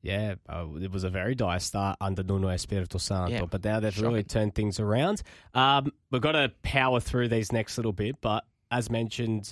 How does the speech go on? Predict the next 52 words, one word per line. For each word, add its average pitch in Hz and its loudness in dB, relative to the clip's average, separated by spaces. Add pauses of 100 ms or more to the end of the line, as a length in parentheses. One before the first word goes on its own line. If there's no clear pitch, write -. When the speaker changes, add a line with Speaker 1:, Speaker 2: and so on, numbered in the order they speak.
(160)
Speaker 1:
you 107 -4
know, 101 0
obviously 101 -4
we 98 -4
talk 117 0
about 107 -2
the 95 -12
teams 107 -2
coming 98 -2
back 92 -2
up 127 0
next 120 -4
season. 113 0
Fulham 120 -2
and 98 -4
Bournemouth 120 -2 (280)
will 110 -6
be 98 -4
joined 104 -2
by 101 0
one 101 -2
of 95 -8
Huddersfield 107 -2
or 98 0
Nottingham 101 0
Forest. - -2 (120)
Speaker 2:
What - -4
was 185 -2
I 165 0
saying 147 2
before 131 -2
about 127 -2
teams 117 -2
who 117 -4
contribute 110 -4
to 110 -6
the 110 -4
fabric 113 2
Speaker 1:
Yeah. 113 6
Speaker 2:
of 110 0
the 117 -8
Premier 123 -2
League? 135 -4
Speaker 1:
Fulham 180 4
and 151 2
Speaker 2:
No, 127 8
I 127 10 (120)
Speaker 1:
Bournemouth. 147 8
Speaker 2:
love, 127 4
I 127 6
like 107 4
Fulham. 104 -8